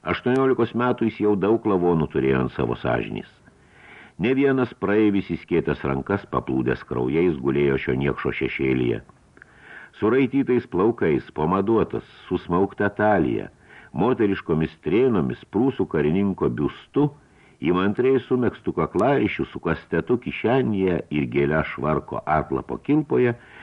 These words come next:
toks buvo šis požeminio pasaulio frantas, bulvaro mergų dievaitis. Ketvirtas skyrius, gaujos sudėtis.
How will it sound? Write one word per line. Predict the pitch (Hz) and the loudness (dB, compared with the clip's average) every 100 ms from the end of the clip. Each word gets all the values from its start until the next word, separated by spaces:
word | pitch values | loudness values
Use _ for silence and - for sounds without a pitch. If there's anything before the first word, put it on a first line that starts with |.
| - - - | -20 -20 -2
toks | 131 156 135 | 2 2 0
buvo | 120 135 123 | -2 0 0
šis | - 104 - - - _ - | 0 -2 -2 -16 -20 _ -4
požeminio | 82 78 85 131 135 | -2 0 0 2 0
pasaulio | 76 73 64 62 60 | 0 -2 -2 0 -2
frantas, | - 85 135 139 127 - _ _ | -2 0 0 -2 -6 -8 _ _
bulvaro | 64 73 64 78 113 110 82 | -4 -2 0 0 0 2 0
mergų | 62 53 71 64 | -2 -2 -2 0
dievaitis. | 64 60 53 - - - - - _ _ _ _ _ _ _ _ - - - - _ _ | 0 0 -4 -10 -20 -20 -20 -20 _ _ _ _ _ _ _ _ -20 -20 -20 -20 _ _
Ketvirtas | 92 90 104 82 - | -4 0 -2 -2 -4
skyrius, | 120 117 95 | -2 0 0
gaujos | 71 71 78 85 - | 0 0 2 0 -2
sudėtis. | 69 69 - - | -2 -2 -2 -8